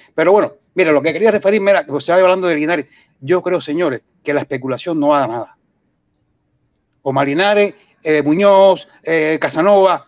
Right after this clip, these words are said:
tremendos peloteritos, pero si no llegaron al nivel, no llegaron. Y ya está. Hay que, hay, mira, hablamos poco de, de la cantidad de talentos que,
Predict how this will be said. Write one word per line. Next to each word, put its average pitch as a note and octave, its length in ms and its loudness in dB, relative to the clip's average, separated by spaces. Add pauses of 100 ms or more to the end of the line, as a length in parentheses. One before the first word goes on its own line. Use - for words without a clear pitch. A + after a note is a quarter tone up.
tremendos F#3 400 -2
peloteritos, E3+ 500 -2
pero D3+ 140 -6
si D3 140 -10
no G#3+ 120 -2
llegaron A3+ 380 0
al F#3 120 -2
nivel, F#3+ 360 -2 (680)
no F3+ 120 -4
llegaron. B3+ 460 -2 (840)
Y D#3+ 100 -10
ya A#3 120 -2
está. - 540 -4
Hay G3+ 140 -2
que, A3+ 220 -6
hay, G#3+ 200 -2
mira, A#3+ 200 -4
hablamos B3 420 2
poco C#4 340 2
de, F#3+ 120 0 (120)
de E3+ 120 0
la E3+ 80 2
cantidad E3+ 460 0
de C4+ 80 4
talentos A3 480 -2
que, E3 340 -6